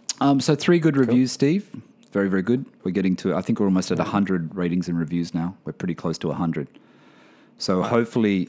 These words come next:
Speaker 1: hopefully we'll get to a hundred for our hundredth episode in two weeks. Now,
Speaker 2: Getting old, mate.
Speaker 1: I just wanna ask you something, actually. Um, and I listened
Speaker 2: Okay,
Speaker 1: to,
Speaker 2: go.
Speaker 1: I just wanna point out, and the,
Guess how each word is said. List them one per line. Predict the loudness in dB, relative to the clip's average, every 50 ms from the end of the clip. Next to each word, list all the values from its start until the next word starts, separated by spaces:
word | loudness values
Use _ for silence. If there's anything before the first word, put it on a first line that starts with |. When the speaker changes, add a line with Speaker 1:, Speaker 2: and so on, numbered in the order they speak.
| -6 -2
Speaker 1:
hopefully | 0 0 0 2 0 0
we'll | 0 2
get | 0 -2 -2 -2
to | -4 -4
a |
hundred | -2 0 -2 0 0 -2 -6
for | -4 -4 -2
our | -2 -2
hundredth | -2 -2 -2 -2 -2 -6 -6 -8
episode | -10 -10 -8 -8 -6 -4 -4 -4 -4 -4
in | -6 -8
two | -6 -6 -4 -4
weeks. | -4 -6 -6 -10 -14 -14 -16 _ _ _ _ _ _ _ _ _ _ _ _ _ _ _ -20 -20 _ _ _ _ _ -20 -20 -20 -20 -14 _
Now, | -2 -2 -2 -2
Speaker 2:
Getting | -4 -6 -6 -6 -6
old, | -8 -8 -8
mate. | -10 -12 -12 -16 -6 -4
Speaker 1:
I | -2
just | 0 0 0 2
wanna | 2 2 2 2
ask | 2 0 0 0 0 0
you | 0
something, | 2 2 0 0 0 0 -2 -2
actually. | -2 -4 -6 -6 -4 -4 -4 -4 -8 -14 -20 -20 -10 -4
Um, | -2 0 2 2 2 0 0 -2
and | -2 0 0
I | 2
listened | 2 2 0 0 0 0 0
Speaker 2:
Okay, | 2 2
Speaker 1:
to, | 2 4 4 4 4 2 2
Speaker 2:
go. | 0
Speaker 1:
I | -2 -2
just | -2 -2 0
wanna | 2 2 4 4 2 2 0 -2
point | -6 -2 0 2 2 2
out, | 2 0 -2
and | 0 0 0 0 -4 -8 -18 _ _ _ _ _ _ _
the, | -6 -4 -4 -4 -4